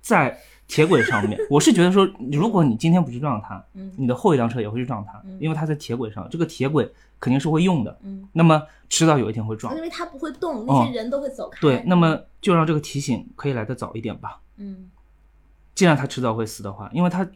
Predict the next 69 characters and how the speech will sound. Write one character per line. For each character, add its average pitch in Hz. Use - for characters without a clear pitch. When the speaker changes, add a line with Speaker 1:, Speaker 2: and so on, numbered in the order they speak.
Speaker 1:
他， 175
他 180
不 170
是 170
希 156
望， 120
他 -
是 156
一 139
个， 139
一 139
个， 151
一 147
个， 156
Speaker 2:
既 123
定 190
事 -
实。 185
Speaker 1:
一 170
个 156
基-， 143
基 -
本 117
的 110
一 107
个 120
Speaker 2:
嗯。 104
Speaker 1:
建 175
筑 135
结 104
构 160
嘛， 104
它 117
是 113
这 110
样， 95
处 113
于 117
一 135
个 151
崩 175
坏 175
的 135
逻 110
辑 151
上 135
面， 110
那 127
迟 -
早 139
会 117
坍 120
塌， 123
但 170
他 180
们 190
是 185
有 107
希 -
望 143
的， -
Speaker 2:
嗯。 202
Speaker 1:
哪 139
怕 170
只 170
有 170
百 113
分 143
之 165